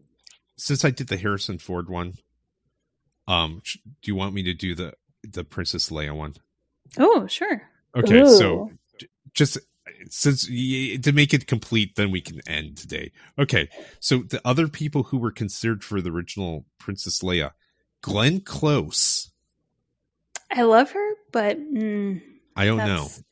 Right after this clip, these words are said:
Speaker 1: Yeah.
Speaker 2: hard to imagine.
Speaker 1: Yeah. Um, Farrah Fawcett.
Speaker 2: Uh, yeah, I guess.
Speaker 1: Hard to
Speaker 3: Huh.
Speaker 1: tell.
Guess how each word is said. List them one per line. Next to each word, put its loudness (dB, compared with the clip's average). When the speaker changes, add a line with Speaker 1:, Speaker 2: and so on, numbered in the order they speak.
Speaker 1:
Yeah. 4
Speaker 2:
hard 2
to 0
imagine. -2
Speaker 1:
Yeah. 2
Um, -4
Farrah 0
Fawcett. -2
Speaker 2:
Uh, -4
yeah, -2
I -4
guess. -2
Speaker 1:
Hard 2
to -4
Speaker 3:
Huh. -4
Speaker 1:
tell. -10